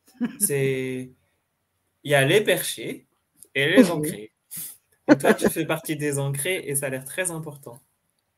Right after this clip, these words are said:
Speaker 1: Ah, ok.
Speaker 2: Mais en même temps, si t'es là, ça veut dire que t'as l'ouverture aussi.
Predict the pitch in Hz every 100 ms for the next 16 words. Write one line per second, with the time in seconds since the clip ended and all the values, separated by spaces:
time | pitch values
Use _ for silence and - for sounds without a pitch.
0 | _ - 156 180 - 151 190 _ _ _
1 | _ 165 160 120 123 160 - _ _ _
2 | _ _ _ _ _ _ _ _ _ _
3 | 151 160 165 180 185 214 214 196 190 196
4 | 208 196 170 185 - 175 180 170 170 180
5 | 180 - 247 175 151 139